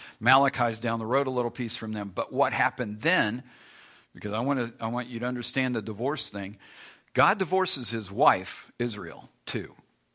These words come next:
He hates divorce because it hurts people. But he divorces Israel.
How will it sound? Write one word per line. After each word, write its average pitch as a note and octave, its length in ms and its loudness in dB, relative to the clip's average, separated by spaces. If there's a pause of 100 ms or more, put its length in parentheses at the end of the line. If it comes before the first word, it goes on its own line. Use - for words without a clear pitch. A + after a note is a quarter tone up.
(760)
He C3 140 2
hates F#3+ 260 4
divorce C#3 600 0 (300)
because C3 400 2
it - 100 0
hurts F3 280 -2
people. G2 440 -8 (220)
But C#3 120 4
he F#3+ 100 0
divorces C#3+ 880 -2 (180)
Israel. C3+ 500 -2